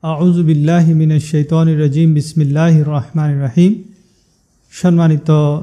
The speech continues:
দর্শক মণ্ডলী, নামাজের একটি গুরুত্বপূর্ণ মাসালা নিয়ে আজ আপনাদের সামনে হাজির হয়েছি। সেটি হলো, অনেকে প্রশ্ন করেন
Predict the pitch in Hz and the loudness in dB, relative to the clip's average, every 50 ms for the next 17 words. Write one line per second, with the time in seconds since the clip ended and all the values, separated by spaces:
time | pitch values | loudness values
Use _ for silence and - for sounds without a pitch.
0 | 143 139 135 120 - - 156 151 - 151 143 139 143 180 165 143 147 180 - - | -6 -6 -6 -6 -6 -6 -6 -6 -4 -4 -4 -2 -2 0 0 0 0 -2 -6 -10
1 | - - _ _ _ _ _ _ _ _ _ _ _ _ _ _ _ _ _ _ | -18 -20 _ _ _ _ _ _ _ _ _ _ _ _ _ _ _ _ _ _
2 | _ _ _ _ _ 151 147 151 160 175 185 185 185 185 185 185 233 - - 165 | _ _ _ _ _ 0 2 2 2 2 2 0 0 -2 -4 -4 -6 -6 -6 -6
3 | 143 - - - 165 151 131 127 147 160 175 160 - 180 160 160 151 147 139 139 | -6 -6 -4 -4 -2 -2 -2 -2 -2 -2 -2 -2 -4 -4 -2 -2 -2 -2 -2 -4
4 | 135 - - 175 160 156 147 139 139 139 139 131 131 131 131 127 - - 160 156 | -4 -4 -4 -4 -2 -2 -2 -2 -2 -4 -6 -6 -8 -8 -10 -10 -6 -4 -2 -2
5 | 143 147 123 - 147 135 135 135 113 123 135 127 151 165 147 139 143 131 120 - | -2 -2 -4 -4 -4 -4 -2 -2 -2 -2 -2 -2 0 0 2 2 0 -2 -4 -4
6 | - 156 175 - - - - _ _ _ _ _ _ _ _ _ _ _ _ _ | -2 -2 -2 -2 -6 -12 -20 _ _ _ _ _ _ _ _ _ _ _ _ _
7 | _ _ _ - - - 175 160 170 151 135 156 151 151 147 156 151 - 156 156 | _ _ _ -8 -2 0 0 2 4 4 4 4 2 2 0 -2 -4 -4 -2 -2
8 | 175 190 190 196 185 - 170 147 - - - 190 185 - 156 139 143 165 | 0 0 -2 -4 -4 -4 -4 -6 -4 -4 -6 -6 -4 -2 -2 -2 -2 -4